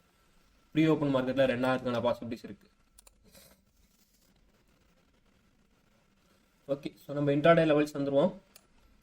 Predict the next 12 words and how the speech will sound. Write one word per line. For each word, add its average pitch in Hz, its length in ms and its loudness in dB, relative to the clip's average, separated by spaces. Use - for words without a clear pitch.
கேப் 139 260 -4
அப்ல 185 160 2
ஓப்பன் 175 320 8
ஆகிறதுனால 156 300 2
நம்மளோட 170 300 2
எக்ஸ்பெக்டேஷன் 151 540 0
என்ன 143 260 0
அப்படின்னா, 143 360 -4
ஒண்ணு 160 400 -4
இந்த 139 160 -4
கேப்பை 143 440 -2
வந்து 156 240 0